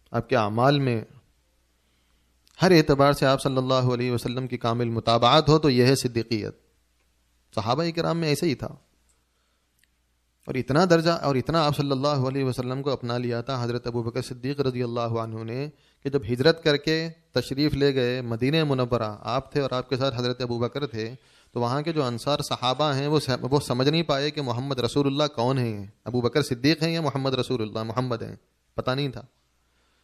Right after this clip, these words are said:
لوگ یہ سمجھ رہے ہیں کہ ابو بکر صدیق ہیں، نبی ہیں وہ۔ اور آپ صلی اللہ علیہ وسلم کی تواضع اپنی جگہ تھی۔ آپ اپنی تواضع کی وجہ سے ظاہر نہیں کروا رہے تھے کہ میں ہوں، مجھ سے ملنا چاہیے، مصافحہ مجھ سے کرو،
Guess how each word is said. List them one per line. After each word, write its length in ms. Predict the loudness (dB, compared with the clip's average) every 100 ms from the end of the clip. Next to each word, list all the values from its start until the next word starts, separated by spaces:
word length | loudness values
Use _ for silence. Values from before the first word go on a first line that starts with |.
| _ 0
لوگ 140 | 2
یہ 100 | 6
سمجھ 220 | 6 6 6
رہے 100 | 4
ہیں 60 |
کہ 40 | 4
ابو 180 | 4
بکر 120 | 4 4
صدیق 380 | 2 0 -2
ہیں، 100 | -2 -10 -14 -20 -8
نبی 200 | -2 0
ہیں 60 | -2
وہ۔ 120 | -4
اور 960 | -12 -16 _ _ _ _ _ _ -10 -6
آپ 120 | -2
صلی 60 |
اللہ 0 |
علیہ 0 |
وسلم 280 | -2 -2 -2
کی 60 | -2
تواضع 380 | 0 0 2 2
اپنی 240 | 2 4
جگہ 240 | 4 2 -4
تھی۔ 80 | -10 -20 _ _ _ _ _ _ _ _ _ _ _
آپ 120 | -8 -6
اپنی 160 | -2
تواضع 340 | 2 4 6 4
کی 140 | 4
وجہ 160 | 4 6
سے 80 |
ظاہر 240 | 4 4 4
نہیں 160 | 4
کروا 260 | 4 6 6
رہے 80 | 4
تھے 120 | 2
کہ 80 | 0
میں 180 | 2 2
ہوں، 120 | 2
مجھ 120 | 2
سے 100 | 2
ملنا 240 | 2 2
چاہیے، 260 | 2 2 0
مصافحہ 380 | -2 -2 0 0
مجھ 180 | 0 -2
سے 80 |
کرو، 220 | -2 -2